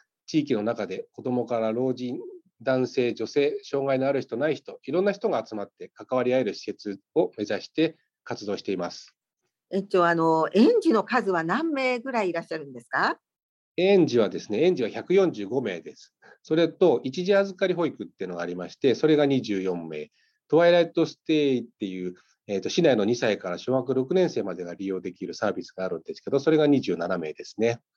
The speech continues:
Speaker 2: ね、そんなに利用されているんですね。
Speaker 1: はい。一日多いとこだと、えーと、二百人ぐらい集まる、そういう保育園です。
Speaker 2: 職員は何名で見てらっしゃるんですか？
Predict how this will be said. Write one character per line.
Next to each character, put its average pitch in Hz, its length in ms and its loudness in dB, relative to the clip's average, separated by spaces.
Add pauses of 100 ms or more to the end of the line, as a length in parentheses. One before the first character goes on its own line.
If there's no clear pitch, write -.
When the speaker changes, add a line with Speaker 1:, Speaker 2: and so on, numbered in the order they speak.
(120)
Speaker 2:
ね、 285 300 -6
そ 302 200 2
ん 330 80 6
な 330 120 6
に 311 160 6
利 269 80 2
用 277 120 4
さ 269 140 0
れ 254 100 4
て 247 120 2
い 226 40 4
る 233 100 4
ん 202 60 2
で 156 100 -4
す 151 120 -12
ね。 262 340 0 (580)
Speaker 1:
は 123 180 2
い。 104 200 2
一 - 220 -4
日 180 240 4
多 202 80 10
い 196 60 4
と 160 100 2
こ 135 80 2
だ 101 140 -4
と、 143 400 0 (480)
え 104 180 -6
ー 95 60 -10
と、 - 80 -8
二 117 120 4
百 165 160 2
人 175 140 2
ぐ 156 80 -2
ら 104 120 0
い 95 60 -10
集 - 100 -20
ま 82 100 -10
る、 - 140 -18
そ 165 140 0
う 165 40 6
い 165 40 6
う 151 40 4
保 143 100 4
育 135 160 0
園 95 100 -4
で 113 140 -12
す。 - 180 -20 (540)
Speaker 2:
職 240 460 0
員 330 100 8
は 196 100 4
何 233 280 2
名 170 440 -2 (220)
で 151 160 -4
見 165 160 -8
て 165 80 -2
ら 160 80 -4
っ 170 40 -10
し - 100 -12
ゃ 135 60 -4
る 135 100 -10
ん 131 60 -12
で 123 80 -10
す - 80 -16
か？ 160 340 0